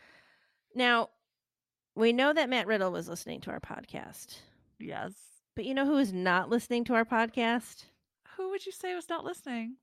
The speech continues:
Speaker 1: Rey Mysterio. And do you know
Speaker 2: <laughs>
Speaker 1: why? Because he's still wearing those goddamn pants that look like they have briefs on the outside of them.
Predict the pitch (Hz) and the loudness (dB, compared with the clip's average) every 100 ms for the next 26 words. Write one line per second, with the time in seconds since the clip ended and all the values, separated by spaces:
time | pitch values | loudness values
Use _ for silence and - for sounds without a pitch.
0 | _ _ - 175 185 185 185 - 147 151 | _ _ -16 -2 0 2 -2 -6 -8 -8
1 | 156 - 170 - _ _ 202 226 269 302 | -10 -10 -12 -16 _ _ 0 2 10 10
2 | 302 311 302 311 320 330 - _ _ _ | 12 8 8 8 6 2 -6 _ _ _
3 | _ _ _ _ _ _ _ _ _ _ | _ _ _ _ _ _ _ _ _ _
4 | _ _ _ 220 220 220 214 - - 233 | _ _ _ -6 -2 -2 -2 -2 2 4
5 | 240 240 240 220 214 180 180 202 233 233 | 4 2 2 0 0 -2 0 2 0 0
6 | 320 302 226 - 170 208 208 196 202 196 | 0 2 0 -2 -2 -2 -2 -2 0 0
7 | 190 190 160 165 - 165 165 165 170 214 | 0 -2 -8 -8 -6 -6 -4 -6 -2 4
8 | 214 196 - 95 165 | 4 4 -2 -12 -14